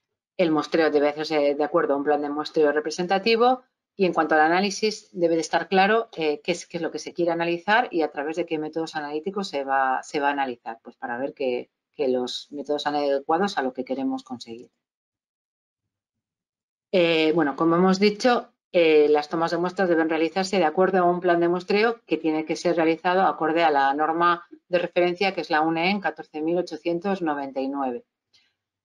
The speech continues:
Tampoco me quiero enrollar mucho con lo que tiene que contener un plan de muestreo. Eh, solamente saber que el objetivo de dicho plan es conseguir muestras, eh, representativas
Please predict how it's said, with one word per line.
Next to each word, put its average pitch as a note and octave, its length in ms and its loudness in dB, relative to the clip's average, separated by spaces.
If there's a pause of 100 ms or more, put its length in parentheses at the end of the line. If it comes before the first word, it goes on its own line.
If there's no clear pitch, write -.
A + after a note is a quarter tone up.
(180)
Tampoco D#3+ 320 0
me F3 100 2
quiero F3 320 4
enrollar E3 400 0
mucho D#3 560 0
con D#3+ 180 2
lo D3+ 80 4
que D#3 120 0
tiene D#3+ 180 0
que D#3 100 0
contener D#3 400 0
un D3+ 140 0
plan D3+ 220 0
de D3 80 -2
muestreo. D3+ 560 -2 (880)
Eh, D#3 640 2 (200)
solamente G3+ 640 0
saber G3 300 2
que F3+ 80 2
el D#3+ 80 4
objetivo D#3+ 540 2
de F3+ 160 4
dicho F3 260 -2
plan G3 300 2
es E3+ 100 -6
conseguir F3 480 -4
muestras, F#3+ 560 -4
eh, D#3+ 220 -2
representativas D#3+ 960 -2